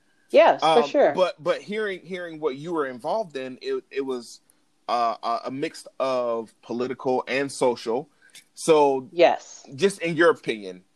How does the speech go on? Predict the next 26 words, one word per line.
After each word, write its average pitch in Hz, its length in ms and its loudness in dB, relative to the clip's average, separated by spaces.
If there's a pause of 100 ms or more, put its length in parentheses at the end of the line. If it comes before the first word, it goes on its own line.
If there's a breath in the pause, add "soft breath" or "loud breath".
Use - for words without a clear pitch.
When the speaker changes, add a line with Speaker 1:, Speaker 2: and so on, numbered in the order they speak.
(380)
Speaker 2:
why 131 340 2
don't 123 340 -4
Black 110 220 -2
people 101 240 -10
get 101 160 -6
involved 92 340 0
in 87 80 -10
politics? - 760 -10 (200)
Speaker 1:
You 226 200 -2
know, 240 320 8
I'll, 208 260 6
I'll, 262 380 2
I'll, 254 280 4
I'll 262 300 4
tell 233 220 6
you 196 160 4
from 185 260 4
my 185 200 6
perspective, - 760 2 (320)
because 208 1000 6 (180)
I 170 140 8
wanted 185 420 4
to 302 100 2
be 285 180 2
a 311 60 10
lawyer, 175 640 6